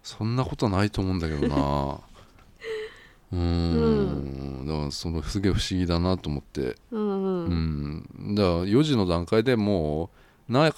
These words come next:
Speaker 1: なかったとしたら、もう昨日とか食べちゃってたとしたら、
Speaker 2: うん。
Speaker 1: 相当その、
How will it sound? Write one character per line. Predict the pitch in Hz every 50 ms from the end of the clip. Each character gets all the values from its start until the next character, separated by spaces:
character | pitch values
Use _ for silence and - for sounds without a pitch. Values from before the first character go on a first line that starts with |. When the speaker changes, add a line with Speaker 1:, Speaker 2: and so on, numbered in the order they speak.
| -
Speaker 1:
な | 123 123 143 151
か | - 127
っ | - -
た | - - -
と | - -
し | - - -
た | 85 78
ら、 | 78 73 73
も | 73 73 -
う |
昨 | - 120 131
日 | 139 135 123
と | -
か | - 76 -
食 | 117 131
べ | 127
ち | 107
ゃ | 78
っ | -
て | - -
た | - 76
と | 69 - -
し | - -
た | - 82 76
ら、 | 73 76 76 73 69 69
Speaker 2:
う | - 202
ん。 | 202 196 190 185 175 180 196 -
Speaker 1:
相 | - - - - - - 135 139 139
当 | - - 139 127
そ | - - 120
の、 | 110 98 92 92